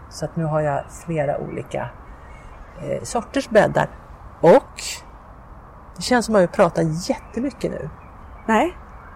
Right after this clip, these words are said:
Speaker 1: Men jag kommer att berätta en sak till. Flisen är på plats. Det växer upp, eh, eh, rotogräs. Ibland får jag skuffa undan flisen och så lägger jag på fler, mer kartong.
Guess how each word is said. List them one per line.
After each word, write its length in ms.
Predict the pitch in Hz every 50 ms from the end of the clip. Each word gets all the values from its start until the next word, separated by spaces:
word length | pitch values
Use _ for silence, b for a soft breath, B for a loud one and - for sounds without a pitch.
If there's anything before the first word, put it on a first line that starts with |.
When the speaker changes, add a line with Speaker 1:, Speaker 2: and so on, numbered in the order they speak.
| - - -
Speaker 1:
Men 80 | 214 214
jag 100 | 220 220
kommer 200 | 240 233 220 220
att 80 | 214
berätta 240 | 214 220 208 - 208
en 60 | 190
sak 200 | - - 151 -
till. 200 | - - - 151 b b b b b b b b b - - - - - - - - - - - - b b b b b - - -
Flisen 340 | - - 254 254 - - 254
är 60 | 247
på 100 | 240 240
plats. 460 | 208 - 151 170 196 - - - - - - - - - - - - - - - - - - -
Det 160 | 196 180 208
växer 320 | 190 214 208 - - 226 202
upp, 260 | 185 190 - - - - -
eh, 380 | - 170 170 165 160 160 156 147 -
eh, 40 | - - - - - - - - - - - - - - - -
rotogräs. 880 | - 208 202 196 165 156 - 156 147 147 139 135 156 175 - - - - - - - - - - -
Ibland 300 | 220 202 196 214 214 202
får 80 | - 233
jag 60 | 202
skuffa 320 | - - - 196 - -
undan 400 | - 226 220 202 185 185 202 196
flisen 380 | 190 - 170 156 151 - - 165
och 60 | 165
så 120 | - - 185
lägger 220 | 180 175 170 175
jag 120 | 165 165
på 180 | - 175 165 165 - - -
fler, 360 | - - - - 170 165 - -
mer 280 | 170 180 170 160 147
kartong. 520 | 151 - - - - - - - - -